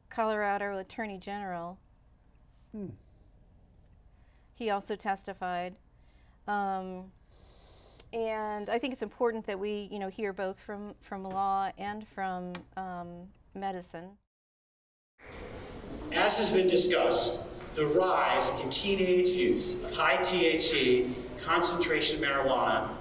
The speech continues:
Speaker 3: is a critical public health challenge. It demands action, and it's important what's being done today. It is a model for the nation. Just consider the latest report from the Colorado Department of Health, Public Health and Environment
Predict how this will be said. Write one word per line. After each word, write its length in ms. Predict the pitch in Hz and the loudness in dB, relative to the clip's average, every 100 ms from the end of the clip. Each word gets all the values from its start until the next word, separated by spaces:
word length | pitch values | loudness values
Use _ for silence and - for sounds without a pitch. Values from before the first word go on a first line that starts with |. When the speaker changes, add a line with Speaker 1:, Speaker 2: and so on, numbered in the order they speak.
| - - - | -10 -12 -8
Speaker 3:
is 100 | - | 0
a 60 | - | 0
critical 680 | - 208 - - - - - | 2 4 6 6 8 6 6
public 240 | 160 151 - | 4 4 4
health 240 | - - | 4 4
challenge. 540 | - - - - - - - - - - | 2 0 -2 -6 -8 -8 -10 -12 -6 2
It 100 | 165 | 4
demands 400 | 175 160 156 - | 6 6 6 6
action, 460 | - - - - - - - - - - - - - | 4 2 0 -2 -8 -10 -12 -12 -12 -12 -10 -12 -4
and 120 | - 131 | 0 0
it's 160 | - | 0
important 540 | - - 196 185 - - | 0 2 4 4 4 4
what's 220 | 139 - | 4 2
being 220 | 143 135 | 2 4
done 200 | 139 123 | 4 4
today. 560 | 123 123 117 - - - - - - | 4 6 6 4 2 0 -4 -6 -4
It 80 | 147 | 0
is 480 | 147 123 - - - - | 4 4 4 2 -4 -8
a 40 | 120 | -2
model 300 | 120 120 117 | 2 4 2
for 120 | - | 2
the 80 | 110 | 0
nation. 340 | 113 107 - - - - - - - - | 2 2 0 -4 -10 -10 -10 -12 -12 0
Just 240 | 202 196 | 2 4
consider 840 | 226 214 208 202 180 180 175 180 - - - | 4 4 6 6 6 6 6 4 2 -4 -4
the 60 | 147 | 0
latest 400 | 151 175 175 - | 4 6 6 6
report 800 | 175 - - - - - - - | 4 6 6 6 2 -2 -8 -2
from 160 | - | 2
the 80 | - | 2
Colorado 460 | - 165 165 165 160 | 2 6 6 6 4
Department 340 | 160 156 147 | 4 4 2
of 60 | 143 | 2
Health, 400 | 143 139 - - - - - - | 2 2 0 -4 -8 -10 -12 0
Public 240 | 147 160 | 4 6
Health 200 | 151 - | 6 6
and 100 | - | 6
Environment 720 | - - - - - - - | 6 4 4 2 2 0 -2